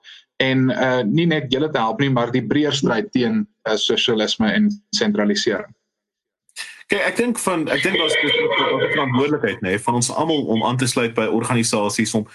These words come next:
Speaker 2: te sê dat ons moet eintlik 'n, daar's 'n nuwe voorskrif nodig vir Suid-Afrika. Ek dink ek gaan hierdie analogie gebruik, ons is in die tyd van 'n nuwe plaag, maar in die swart plaag het jy gesit met 'n situasie waar dokters was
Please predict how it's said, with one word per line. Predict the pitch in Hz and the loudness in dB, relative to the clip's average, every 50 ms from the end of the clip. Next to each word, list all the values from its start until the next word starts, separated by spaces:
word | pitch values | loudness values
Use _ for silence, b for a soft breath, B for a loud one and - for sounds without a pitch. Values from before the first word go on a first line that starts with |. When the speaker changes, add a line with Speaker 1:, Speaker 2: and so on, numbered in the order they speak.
| B B B B B | B B B B B
Speaker 2:
te | - 156 | -4 -2
sê | 151 - 185 175 | 0 0 0 0
dat | 160 147 143 | 0 0 0
ons | - 170 165 165 | 0 -2 0 0
moet | 190 175 | -2 0
eintlik | - 180 220 226 254 - | 0 0 0 -2 0 -2
'n, | 185 147 135 | -2 -2 0
daar's | 147 143 143 175 | -2 0 0 0
'n | 147 139 | 0 2
nuwe | 131 160 185 214 202 | 0 2 0 0 -2
voorskrif | - - 180 170 170 165 - - 151 135 127 | -2 -2 0 0 0 0 0 -2 -2 -2 0
nodig | 120 101 196 202 214 214 214 - | 0 0 2 2 0 0 -2 -2
vir | 220 220 | -4 -2
Suid-Afrika. | - - - - 170 165 - - 170 - _ _ _ _ _ _ _ _ _ _ - | -4 -4 -4 -2 -4 -4 -4 -8 -14 -14 _ _ _ _ _ _ _ _ _ _ -6
Ek | 139 131 | -2 0
dink | 165 175 175 | 0 0 0
ek | 165 | 0
gaan | - 180 175 | 0 0 0
hierdie | 180 185 185 - | 2 0 0 0
analogie | 175 165 156 143 - 170 | 0 0 0 0 -2 -2
gebruik, | 160 - 135 127 113 113 113 - | -2 0 0 0 0 0 0 0
ons | 123 - | 0 0
is | 139 127 - | 0 0 0
in | 135 | 0
die | 127 123 | 0 0
tyd | 131 123 123 - | 0 -2 -2 0
van | 131 120 | 2 2
'n | 110 | 2
nuwe | 107 110 113 107 - | 2 2 0 0 0
plaag, | - 135 113 90 85 85 - - | 0 0 0 0 -2 -4 -2 0
maar | 117 110 107 - B B B B B B B - | 0 0 0 -2 B B B B B B B -4
in | 165 156 | -2 0
die | 170 | 0
swart | - - 214 208 196 196 202 - | 0 0 -2 -2 -2 -4 -4 -2
plaag | 175 139 101 95 92 - | 0 0 2 0 0 -2
het | 120 110 | -2 -2
jy | 123 123 | -2 -2
gesit | 127 135 - 185 180 | -2 -2 -2 -2 -2
met | 175 156 143 | -2 -2 -2
'n | |
situasie | 143 - 143 - - 117 98 101 101 - - 117 | -2 -4 -2 -2 0 0 0 0 0 0 0 0
waar | 113 104 98 | 0 0 0
dokters | - 117 117 117 - 151 127 123 - | -2 -2 -2 0 -2 -2 -2 -2 -2
was | 104 101 107 - - b b | -2 -2 -2 -2 -4 b b